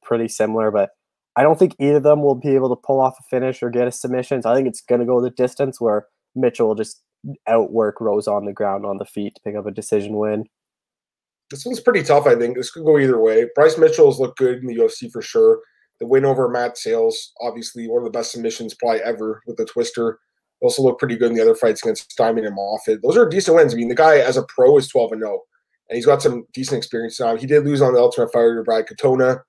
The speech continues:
Speaker 2: but, uh, it was a couple years ago, and he's looked pretty impressive since then. He's pretty popular among, like, fans right now, so, you know, you think the U F C would give him a fight he can win. Rosa is a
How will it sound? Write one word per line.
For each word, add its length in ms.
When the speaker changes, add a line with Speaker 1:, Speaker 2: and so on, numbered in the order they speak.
Speaker 2:
but, 300
uh, 300
it 100
was 100
a 40
couple 200
years 240
ago, 200
and 80
he's 160
looked 280
pretty 460
impressive 420
since 260
then. 320
He's 100
pretty 220
popular 480
among, 280
like, 140
fans 340
right 140
now, 340
so, 460
you 60
know, 60
you 160
think 140
the 80
U 120
F 60
C 160
would 120
give 120
him 80
a 60
fight 220
he 80
can 120
win. 260
Rosa 380
is 400
a 80